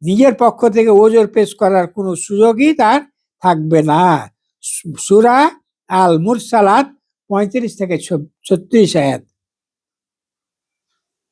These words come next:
আমি আগেও বলেছি, এখনো বলছি, বারবার বলছি যে আসুন আমরা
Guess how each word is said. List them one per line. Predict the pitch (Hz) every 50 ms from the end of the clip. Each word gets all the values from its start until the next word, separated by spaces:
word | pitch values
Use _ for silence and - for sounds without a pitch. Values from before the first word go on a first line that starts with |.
| _ _ _ _ _ _ _ _ _ _ _ _ _ _ _ _ _ _ _ _ _ _ _ _
আমি | - 180 220 262 269
আগেও | 233 220 226 247 269 277 277
বলেছি, | 277 277 277 277 269 202 - 269
এখনো | 247 208 - 226 247 240
বলছি, | 220 208 202 190 156 - 180
বারবার | 156 170 196 214 208 190 160 175 202 226 214 202
বলছি | 180 175 160 156 139 - 160 151 165 214 254 - _ _ _ _ _ _ _ _ _ -
যে | 160 170 160 156 170 185 185 - -
আসুন | - 170 180 190 - - 277 269 233 214 254 302 - _ _ _ _ _ _ _ _ _ _ _ _ _ _ _ _ _ _ _ _
আমরা | - 175 190 214 233 233 254 262 233